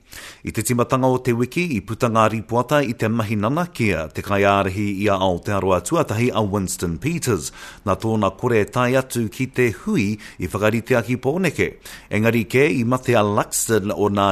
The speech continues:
hinara rāwako Seymour o act i te rere ki tā maki makaurau ke hui tahi ai ki te kaumātua rā. Hei tā maki tonu kāore pia e rere ai o te waka i te tuatahi, hoi ka tai atu ia ki tāna tauranga, koe te mea nui.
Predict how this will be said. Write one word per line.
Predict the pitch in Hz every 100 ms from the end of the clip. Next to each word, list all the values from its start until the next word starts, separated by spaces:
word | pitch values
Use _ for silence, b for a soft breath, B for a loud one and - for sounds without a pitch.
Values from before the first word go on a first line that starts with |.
| 90
hinara | 139 127 120 113
rāwako | 101 143 165 - 135
Seymour | - 185 135 117 151
o | 180
act | 104 127 - B B -
i | 101
te | - 113
rere | 156 127 104
ki | 101 107
tā | 113 107
maki | 104 95 92
makaurau | 113 147 143 131 127
ke | 185 156 156 B B B -
hui | 147 139 139
tahi | 117 135 143
ai | 190 127
ki | - 107
te | 120
kaumātua | 120 110 101 98 92 147 165 156
rā. | 107 76 - B B B -
Hei | 127
tā | 127 139
maki | 123 - 127 131
tonu | 107 131 143
kāore | 117 120 135 123
pia | 127 127 123
e | 127
rere | 131 147 135
ai | 143 175
o | 127 -
te |
waka | 90 95 143 143
i | 104
te | 101
tuatahi, | - 127 113 120 143 165 B B -
hoi | 135 143
ka | -
tai | - 123 127
atu | 123 147 170
ia | 156 117
ki | 101
tāna | 110 110 104
tauranga, | 113 120 117 151 156 - B -
koe | - 120 101
te | 123
mea | 120 87 82
nui. | 127 110 78